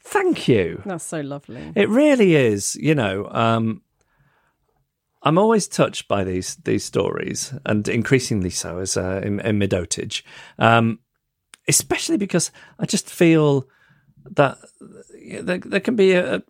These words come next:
Speaker 1: vast variations in quality <laughs> from one year to the next.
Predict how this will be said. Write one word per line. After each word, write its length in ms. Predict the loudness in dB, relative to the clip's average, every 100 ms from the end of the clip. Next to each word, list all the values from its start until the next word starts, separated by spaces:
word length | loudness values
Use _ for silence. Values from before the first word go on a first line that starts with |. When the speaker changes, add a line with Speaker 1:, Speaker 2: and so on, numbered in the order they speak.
| -20 -20
Speaker 1:
vast 480 | -4 0 2 0
variations 600 | 0 2 2 -2 -4 -8 -8
in 100 | -8
quality 480 | -8 -8 -8 -8
<laughs> 760 | -8 -6 0 4 4 4 4 2
from 140 | 2 2
one 160 | 2
year 160 | 0 -2
to 120 | -4
the 80 | -4
next. 500 | -2 -2 -4 -10 -10